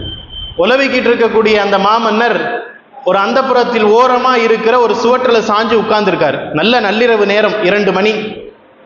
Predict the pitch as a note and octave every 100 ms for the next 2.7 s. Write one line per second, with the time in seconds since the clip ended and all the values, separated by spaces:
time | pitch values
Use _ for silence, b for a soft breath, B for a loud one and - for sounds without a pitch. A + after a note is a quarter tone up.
0 | - _ C#3+ F#3 F3+ G3+ C#4+ D4+ B3 A#3
1 | C#4+ B3+ - A#3 C4 A#3+ F#3 - F#3+ A3
2 | G3+ F3 D#3 C3+ - - -